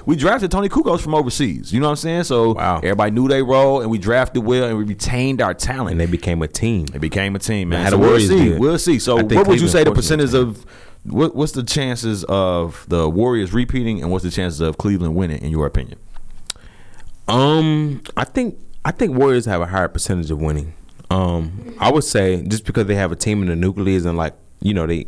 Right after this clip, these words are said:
Speaker 2: they played well around each
Speaker 1: Yeah,
Speaker 2: other.
Speaker 1: they gelled already.
Speaker 2: I give them about a seventy-five percent.
Speaker 1: Okay.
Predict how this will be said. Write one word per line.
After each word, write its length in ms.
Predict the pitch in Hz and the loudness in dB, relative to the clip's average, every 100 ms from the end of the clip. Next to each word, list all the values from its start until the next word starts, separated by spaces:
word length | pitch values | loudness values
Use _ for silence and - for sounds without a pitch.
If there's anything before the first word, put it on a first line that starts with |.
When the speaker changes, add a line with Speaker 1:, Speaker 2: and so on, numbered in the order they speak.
| - | -6
Speaker 2:
they 320 | 73 82 98 | -4 0 -2
played 680 | 80 - - 107 98 87 80 | -2 -4 0 2 0 -2 -2
well 260 | 95 98 | 2 2
around 280 | 92 98 101 | 2 2 0
each 160 | 98 90 | -2 0
Speaker 1:
Yeah, 60 | 104 | 0
Speaker 2:
other. 80 | |
Speaker 1:
they 100 | 98 | 0
gelled 360 | 92 110 120 98 | 0 0 0 0
already. 340 | 87 80 76 73 | -2 -2 -4 0
Speaker 2:
I 180 | 107 113 | 2 2
give 200 | 107 107 | 0 0
them 180 | 95 | 0
about 260 | 90 85 80 | 0 -2 -4
a 40 | |
seventy-five 640 | 80 87 80 80 78 73 - - - | -2 -2 -2 -4 -6 -6 -6 -8 -6
percent. 400 | - - 78 | -2 -2 -2
Speaker 1:
Okay. 100 | 82 | -4